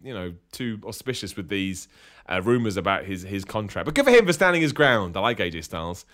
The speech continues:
Uh, I think he's all right. Rodrigo Albergaria, amazing name. "Do you think Xavier Woods would get into trouble because of his antics with the whole six one thing?" No way. I mean, they would have seen him before he went out there with that on. If anything, they probably encouraged it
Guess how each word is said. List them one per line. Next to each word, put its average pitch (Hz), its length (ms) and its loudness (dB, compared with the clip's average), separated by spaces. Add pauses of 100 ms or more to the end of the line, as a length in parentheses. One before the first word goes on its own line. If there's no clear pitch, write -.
(220)
Uh, 73 140 -12
I 92 100 -8
think 92 200 -10
he's 92 160 -8
all 92 100 -4
right. 87 260 -4
Rodrigo 175 800 4 (320)
Albergaria, 147 840 6
amazing 123 380 2
name. 85 180 -2
"Do 117 100 -2
you 202 100 2
think 202 160 0
Xavier 180 300 8
Woods 147 440 4 (280)
would 123 140 0
get 160 140 4
into 135 180 0
trouble 185 380 4
because 135 180 -2
of 135 40 2
his 139 80 -2
antics 156 360 0
with 120 80 -10
the 131 80 0
whole 135 160 2
six 135 260 -8
one 143 200 2
thing?" 92 200 -6
No 87 140 -2
way. 80 220 -4
I 98 60 -4
mean, 135 120 -2
they 165 80 0
would 175 120 0
have 151 80 -4
seen 196 180 0
him 143 120 2
before 123 240 0
he 107 40 6
went 104 120 2
out 101 160 0
there 101 120 2
with 98 80 -2
that 101 140 0
on. 101 320 0 (260)
If 123 120 0
anything, 156 280 6
they 147 100 4
probably 131 380 2
encouraged 175 540 2
it 185 220 -2